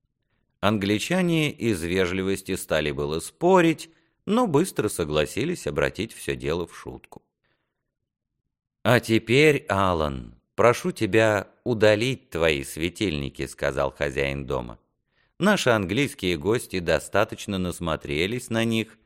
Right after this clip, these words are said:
и предпочтут пообедать при свете старых оловянных подсвечников, не задыхаясь от дыма».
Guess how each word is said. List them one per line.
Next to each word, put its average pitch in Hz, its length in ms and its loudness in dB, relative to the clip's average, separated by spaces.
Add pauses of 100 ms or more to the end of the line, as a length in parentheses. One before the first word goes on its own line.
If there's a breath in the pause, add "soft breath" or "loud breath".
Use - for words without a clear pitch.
(240)
и 127 100 0
предпочтут 127 880 0
пообедать 101 680 2
при 95 200 -2
свете 85 480 -6
старых 104 580 2
оловянных 85 680 0
подсвечников, 85 1000 -4 (340 soft breath)
не 113 220 0
задыхаясь 87 960 0
от 78 300 -2
дыма». 69 400 -6